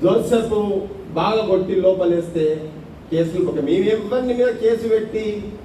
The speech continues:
ఎవరిని లేపలేయాలని ఆలోచన లేదు. కానీ ఈరోజు ఈ డోస్ మీ కొరకు ఓపెన్ అయి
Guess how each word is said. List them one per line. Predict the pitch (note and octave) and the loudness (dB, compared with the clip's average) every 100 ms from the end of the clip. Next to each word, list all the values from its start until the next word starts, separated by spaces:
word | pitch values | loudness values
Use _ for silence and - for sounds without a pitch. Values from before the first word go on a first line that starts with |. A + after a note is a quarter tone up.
| - | 0
ఎవరిని | E3+ G#3 G#3+ G#3 | 0 0 0 0
లేపలేయాలని | G3+ A3+ A3+ G#3 G3+ G3 G3 | 0 0 0 0 0 -2 -2
ఆలోచన | F#3 F#3 F#3 - F#3 D#3+ | -2 0 -2 -2 -2 0
లేదు. | E3+ G3+ E3+ - - - - - D#3+ | 0 2 0 0 -6 -12 -14 -10 -2
కానీ | E3 F3 | 2 6
ఈరోజు | E3+ E3 F#3 G3+ F#3+ F3+ F3+ - - D3 | 8 6 4 0 -2 -2 -2 -6 -10 -6
ఈ | D3+ D3 | -6 0
డోస్ | F#3 B3 - - G3+ | 2 2 2 -2 -6
మీ | |
కొరకు | - F#3+ F#3 F3+ | -2 -2 -2 0
ఓపెన్ | F3+ F3+ F3+ E3+ | 0 0 2 2
అయి | E3+ E3+ | 2 0